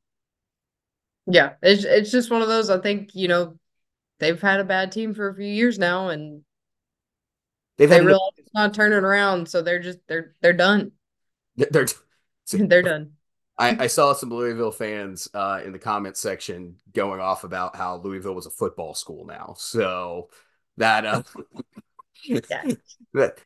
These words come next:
Speaker 2: that, that, that is, you have hit rock bottom, my friends, <laughs> like, as a basketball school when you, when you're making comments like that. All right, Maddie,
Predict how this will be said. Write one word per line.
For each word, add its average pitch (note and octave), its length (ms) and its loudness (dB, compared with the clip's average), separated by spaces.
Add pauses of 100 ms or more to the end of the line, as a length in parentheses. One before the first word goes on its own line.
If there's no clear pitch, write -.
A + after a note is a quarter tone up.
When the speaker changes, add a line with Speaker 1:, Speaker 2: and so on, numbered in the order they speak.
(100)
Speaker 2:
that, D3 320 2
that, D3+ 280 0 (340)
that D3 220 2
is, B2 340 -6 (420)
you C#3+ 140 6
have B2 140 4
hit - 280 4
rock B2+ 220 2
bottom, G#2 300 -6
my F2 120 -12
friends, A#2 500 -6
<laughs> - 180 6
like, D#3+ 360 -2
as D3 200 -4
a D3 60 -2
basketball B2 640 -4
school C3+ 440 0
when B2 160 -6
you, A3 380 -10
when D#3 160 4
you're E3+ 140 4
making C3 300 -4
comments G2 560 -8
like F2 340 -16
that. - 280 -16 (360)
All E3+ 140 8
right, E3+ 120 8
Maddie, D#3 400 4